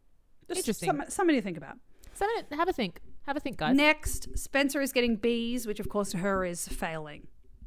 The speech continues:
Speaker 1: Scary. Scary times.
Speaker 2: Yes. Wasn't
Speaker 1: Uh,
Speaker 2: that in the last episode?
Speaker 1: I think she mentions it again.
Speaker 2: Oh, it comes up again. Right. Oh,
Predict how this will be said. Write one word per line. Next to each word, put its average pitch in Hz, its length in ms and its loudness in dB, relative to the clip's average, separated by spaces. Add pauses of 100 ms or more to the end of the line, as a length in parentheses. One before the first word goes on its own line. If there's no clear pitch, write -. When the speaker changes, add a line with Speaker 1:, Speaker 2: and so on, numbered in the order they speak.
(1160)
Speaker 1:
Scary. 156 600 -6
Scary 175 320 -2
times. 160 440 -8 (840)
Speaker 2:
Yes. - 760 -8 (680)
Wasn't 262 260 -6 (120)
Speaker 1:
Uh, - 60 -4 (640)
Speaker 2:
that 196 200 0
in 202 80 -2
the 165 120 -2
last 156 340 -8
episode? 311 540 -12 (1200)
Speaker 1:
I 247 100 6
think 302 180 6
she 320 140 4
mentions 226 480 4
it 190 180 0
again. 160 340 -2
Speaker 2:
Oh, 220 260 8
it 208 120 2
comes 196 240 2
up 175 140 4
again. 151 380 -4
Right. 156 280 -2
Oh, 160 80 -8